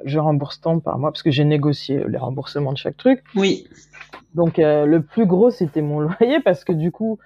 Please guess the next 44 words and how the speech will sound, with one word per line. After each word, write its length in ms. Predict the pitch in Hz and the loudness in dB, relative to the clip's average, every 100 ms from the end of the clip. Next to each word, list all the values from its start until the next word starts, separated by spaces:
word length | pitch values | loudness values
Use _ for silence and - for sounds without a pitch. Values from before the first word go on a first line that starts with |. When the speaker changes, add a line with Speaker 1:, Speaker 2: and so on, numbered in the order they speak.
| _ _ _ - | _ _ _ -10
Speaker 1:
on 60 | |
va 160 | 151 165 | -2 0
dire, 300 | 151 180 165 | 0 0 2
euh, 420 | 147 139 135 127 | 0 0 -2 -2
au 60 | 147 | -2
lieu 120 | 151 | -2
d'être 260 | 143 143 156 | -2 -2 -2
à 100 | 143 | -4
cinq 220 | 165 147 | -6 -6
cents, 180 | 170 151 | -6 -6
je 80 | |
suis 100 | - | -8
passé 400 | 143 151 - 160 160 | -6 -6 -4 -2 0
à 100 | 139 | 0
mille 260 | 151 160 | -2 0
neuf 180 | 190 208 | 0 0
cents. 380 | - - 311 - | -4 2 2 4
<laughs> 60 | |
Voilà, 260 | 247 294 359 247 | 2 4 4 0
c'est, 140 | 202 | -4
c'est 120 | 208 | 0
un 80 | 196 | 0
truc 260 | 190 214 170 | 2 -2 2
de 80 | |
ouf, 180 | 285 311 | 2 2
quoi. 200 | - 165 - - - | 2 0 0 -16 -12
Tu 100 | 202 | -6
dis, « 160 | 170 190 | -4 -2
Merde, 260 | 254 208 156 | 0 0 0
il 20 | |
y 40 | |
a 40 | 151 | -2
une 80 | 143 | 0
grosse 260 | 220 254 | -2 -2
partie 420 | - 220 - 240 | -2 -4 -4 -2
là, 200 | 226 214 | 2 2
là, 220 | 180 190 190 | 4 2 0
c'est 120 | - | -4
pendant 460 | 151 143 139 135 135 | -6 -4 -6 -8 -2
quatre 200 | 185 180 | -2 0
mois, 140 | 190 190 | 0 0
je 80 | |
vais 120 | 151 139 | 0 -4
morfler. » 460 | 131 127 190 269 | -6 -6 -4 -2